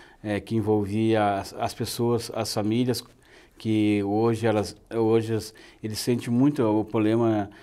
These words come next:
de assistencialismo na cidade. Então a gente, como era o secretário de Ação Comunitária, o prefeito Schirmer nos balizou nessa ideia, que a gente tinha que ajudar as pessoas na questão do, do, da campanha do agasalho, na questão da defesa civil,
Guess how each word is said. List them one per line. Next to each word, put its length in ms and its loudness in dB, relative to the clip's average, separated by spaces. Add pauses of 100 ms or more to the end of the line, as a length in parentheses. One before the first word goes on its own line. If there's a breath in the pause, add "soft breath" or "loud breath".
(180 loud breath)
de 80 -6
assistencialismo 840 -4
na 120 -2
cidade. 640 -2
Então 260 -2
a 80 0
gente, 320 -2
como 300 0
era 200 0
o 60 -6
secretário 420 -6
de 60 -10
Ação 100 -6
Comunitária, 540 -2
o 20 -10
prefeito 340 -10
Schirmer 420 -2 (400 loud breath)
nos 420 2 (340 soft breath)
balizou 480 4
nessa 300 2
ideia, 320 0
que 140 -4
a 40 0
gente 160 -2
tinha 200 -4
que 100 -4
ajudar 300 0
as 100 -4
pessoas 580 -4 (320 loud breath)
na 60 -10
questão 320 -4
do, 160 0
do, 240 -2
da 120 -6
campanha 360 -4
do 100 -4
agasalho, 720 0
na 80 -4
questão 460 -4 (360 loud breath)
da 320 -2
defesa 360 -4
civil, 580 2